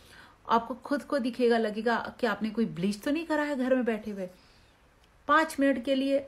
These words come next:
कम से कम पाँच मिनट अपने skin के लिए दें और अपने skin को यंग बनाएं, happy बनाएं, अपने skin को nourish बनाएं।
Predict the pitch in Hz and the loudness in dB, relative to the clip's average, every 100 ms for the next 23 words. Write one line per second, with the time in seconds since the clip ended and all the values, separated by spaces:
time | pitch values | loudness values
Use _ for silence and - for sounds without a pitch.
0 | - 262 247 269 269 233 202 202 254 254 | -4 -2 -2 0 0 0 -2 -2 -2 -2
1 | 254 254 247 - 240 226 240 240 233 202 | 0 -2 -2 -2 2 2 4 4 4 2
2 | 208 233 - - - - _ - 226 254 | -2 -4 -6 -20 -20 -20 _ 0 2 2
3 | - 202 202 220 233 - 220 220 220 233 | 0 -6 -4 -4 -4 -6 -4 -2 2 4
4 | 240 247 - 180 160 165 220 233 180 175 | 4 2 -8 -12 -4 2 4 4 2 -4
5 | 160 151 - - _ _ - - 254 269 | -4 -8 -12 -20 _ _ -16 4 6 6
6 | 302 285 240 202 190 160 - 202 196 - | 2 2 2 2 0 -2 -6 -6 -8 -6
7 | - 208 196 196 190 208 262 302 254 202 | -2 0 0 -2 0 4 4 2 -2 -2
8 | 202 170 160 | -4 -4 -8